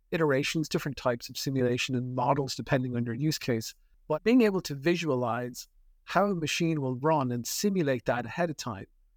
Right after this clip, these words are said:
that's very powerful. But even more powerful is if you can, can connect that to the automation systems driving that and be able to develop your code, drive the simulation models,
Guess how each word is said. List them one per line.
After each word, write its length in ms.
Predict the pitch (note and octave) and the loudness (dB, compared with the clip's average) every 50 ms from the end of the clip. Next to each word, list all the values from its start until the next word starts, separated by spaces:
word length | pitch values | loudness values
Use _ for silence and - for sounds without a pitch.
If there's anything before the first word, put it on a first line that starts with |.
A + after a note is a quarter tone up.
| _ _ _ _ _ _ | _ _ _ _ _ _
that's 180 | - F#3+ - - | 0 0 0 2
very 220 | - G3+ E3+ C#3+ | 4 4 4 4
powerful. 580 | - - - E3+ F3 E3 D#3 - - B2 - - - | 2 2 2 2 4 2 0 -2 -6 -8 -8 -6 -4
But 100 | - - | 0 0
even 220 | E3 D#3 D#3 D#3 D#3 | 2 2 0 0 0
more 180 | F#3 A3+ B3+ | 2 0 0
powerful 460 | - - E3 C#3+ C#3+ C3+ - D3 C3+ | 2 2 2 2 2 0 -2 -2 -2
is 140 | C3+ A#2+ - | -2 -2 -4
if 140 | D#3 - - | -8 -6 -6
you 60 | D#3 | -8
can, 300 | - - D3+ D3+ C3+ B2+ | -6 -4 -4 -4 -4 -4
can 160 | - - D3 | -4 -6 -8
connect 400 | B2 - D#3+ E3 F#3 G#3 - _ | -4 -2 0 0 0 0 0 _
that 240 | - D3 C3+ C3 - _ _ _ _ _ _ _ _ _ _ - | -2 -2 -2 -2 -4 _ _ _ _ _ _ _ _ _ _ -8
to 100 | - C#3+ | -2 -2
the 80 | D3 | 0
automation 600 | - E3 D#3 D3 C#3 C#3+ E3+ A3 A3+ - D#3 C3+ | 2 2 2 2 2 2 2 2 2 0 -4 -4
systems 480 | B2 - - D3 - - D3 C3+ B2+ A#2 | -4 -4 -4 -4 -6 -6 -6 -8 -8 -8
driving 540 | - C#3 C#3+ D3+ E3+ B3 C4+ G3+ C#3 A#2 G#2 | -4 2 2 4 6 4 4 2 -2 -8 -8
that 800 | - - _ _ _ _ - _ _ _ _ _ _ _ - D#3 | -12 -18 _ _ _ _ -20 _ _ _ _ _ _ _ 0 0
and 100 | D3+ D3 | 2 2
be 160 | E3 E3 D#3+ | 2 4 4
able 240 | E3 E3 D#3 D#3 C#3+ | 2 2 0 -4 -6
to 340 | - - D3+ D3 C#3 C#3 - - _ _ _ - | -4 -2 -2 0 0 -2 -6 -8 _ _ _ -4
develop 340 | C3 C#3+ F3+ G3+ G3 - - | 4 6 6 6 6 4 0
your 100 | D#3 C#3 | -4 -4
code, 520 | - - E3+ D#3+ D3 C#3+ C#3+ C#3+ D3 - - _ _ _ _ _ _ | 0 2 4 4 4 2 0 -4 -6 -8 -12 _ _ _ _ _ _
drive 500 | - C3 C3+ D3+ D#3 D#3 G3 G#3 G#3+ E3+ | -8 -2 2 2 4 6 4 4 2 0
the 120 | F#3 D#3+ | -2 -2
simulation 640 | - - - F#3 F3+ D#3+ D3+ D#3 D3+ C3+ - C#3 C3+ | -2 0 -2 0 0 2 2 2 2 2 0 -4 -2
models, 400 | C#3+ D#3 D#3+ D#3+ C3+ B2 A#2 - | 0 2 2 2 0 -2 -6 -6